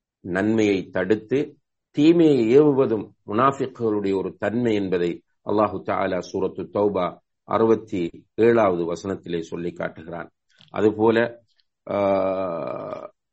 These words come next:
அன்புள்ள சகோதர சகோதரிகளே, பொதுவாக மனிதர்களை இழிவாக கருதுவதும், மூமின்களுக்கு ஏதாவது துன்பங்கள் நேர்ந்துவிட்டால் அந்த, ஆ, துன்பங்களை கொண்டு மகிழ்ச்சி அடைவதும் முனாஃபிக்குகளுடைய பண்பு என்று அல்லாஹ் சொல்கிறான்.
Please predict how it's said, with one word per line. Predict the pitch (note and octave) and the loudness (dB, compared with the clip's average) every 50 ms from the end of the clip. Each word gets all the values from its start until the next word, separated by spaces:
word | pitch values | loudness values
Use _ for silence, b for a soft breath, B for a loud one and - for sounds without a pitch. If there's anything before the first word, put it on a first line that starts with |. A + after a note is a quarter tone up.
| _ _ _ _ _ _ _ _ _ _ _ _ _ _ _ _ _ | _ _ _ _ _ _ _ _ _ _ _ _ _ _ _ _ _
அன்புள்ள | _ G#2+ A2+ A#2+ A#2 A2+ A2 G#2 | _ -4 0 2 2 2 2 2
சகோதர | G2 - G#2 G2 G#2 G2+ G2 F2+ F2 - - | 0 -2 -4 -4 -2 -2 -2 -2 -2 -4 -6
சகோதரிகளே, | F#2+ F#2 G#2+ G#2 G2 F2+ F#2+ F#2 F2+ F2+ F2 - - _ _ _ | -4 -2 0 -2 -2 -2 -2 -2 -2 -2 -4 -6 -14 _ _ _
பொதுவாக | - A2 A2 A#2 A2 G#2+ G2+ F#2+ G2 F2+ | -2 0 2 4 4 4 4 2 0 -2
மனிதர்களை | F#2 F#2+ A2 A#2+ C#3 C#3 C3 A#2 G#2+ F#2 G2+ F#2 F2+ F2 E2 - - | -2 0 2 2 4 4 4 2 2 0 -2 0 -2 -2 -2 -4 -4
இழிவாக | G2+ G2+ G#2+ A2 G#2 G2 F#2 F2+ E2+ F2 E2+ D#2+ - _ | 0 2 4 4 4 4 4 2 0 -4 -8 -10 -12 _
கருதுவதும், | _ F2 F2 F2+ F2+ G2 G2 G2+ G2+ G#2 A2 A#2 A#2 - _ _ _ _ _ _ _ _ _ _ B2 | _ -6 -4 -2 0 0 2 2 2 2 0 0 -2 -8 _ _ _ _ _ _ _ _ _ _ 4
மூமின்களுக்கு | C3+ D#3 E3+ E3+ D#3+ D3+ C3+ C3+ B2+ A#2 - - A2+ | 4 6 8 8 6 6 6 4 4 2 2 2 0
ஏதாவது | A#2 A#2 A#2+ A2+ A2 G#2+ G#2 G2+ G2+ G2+ | 2 2 4 2 2 2 0 -2 -2 -4
துன்பங்கள் | G2+ B2 A#2+ B2 C3 B2+ A#2+ A2+ G#2 G2+ F#2+ | -4 -2 -2 2 2 2 2 2 2 0 0
நேர்ந்துவிட்டால் | F2+ G2 G2+ G2+ G2+ G2+ F#2+ F#2 F2+ - - F#2+ F#2 F2+ F2 E2 - _ _ _ _ _ _ | 0 0 0 0 0 -2 -2 -2 -4 -4 -2 0 0 0 0 -4 -8 _ _ _ _ _ _
அந்த, | - G#2 G#2 A2+ G#2+ G#2+ G#2 G2 F#2 - - - _ _ _ _ _ _ _ _ A2 | -2 0 0 2 2 4 4 4 2 0 -4 -10 _ _ _ _ _ _ _ _ -6
ஆ, | G2+ F#2+ F#2+ F#2+ | -4 -2 -2 -2
துன்பங்களை | F2+ - - C#3 C#3 D#3 D#3+ D#3 C#3+ C3+ A#2+ A#2 G#2+ G2+ G2+ | -4 0 2 2 4 6 6 6 6 6 4 4 4 2 0
கொண்டு | - G2 F#2+ F#2 F2+ | -2 -6 -6 -4 -4
மகிழ்ச்சி | F2 F2+ F#2+ - C3 C#3+ C3+ - - B2 | -4 -4 -4 -2 -2 -2 -2 0 0 0
அடைவதும் | G#2+ G#2 G2+ F#2 F2+ E2+ E2+ E2 E2 - - _ _ _ - G2 | 2 2 2 2 0 0 -2 -4 -6 -8 -14 _ _ _ -8 -4
முனாஃபிக்குகளுடைய | G2 A2 A#2 A#2+ A#2 A#2 G#2 - - G#2 G2 F#2 F2+ F2 F2 E2 | -2 -2 -2 -2 -2 -4 -6 -6 -4 -4 -4 -2 -2 -4 -4 -4
பண்பு | - F#2+ F#2+ G2 G#2+ G2 G2 F#2 | -4 -6 -6 -4 -4 -4 -2 -2
என்று | F2+ F2 E2+ F2+ F2+ | -2 -4 -4 -6 -6
அல்லாஹ் | E2+ E2 E2 | -6 -6 -6
சொல்கிறான். | D#2+ - D#2+ D#2+ - - - - - - | -8 -10 -10 -12 -12 -12 -14 -14 -16 -18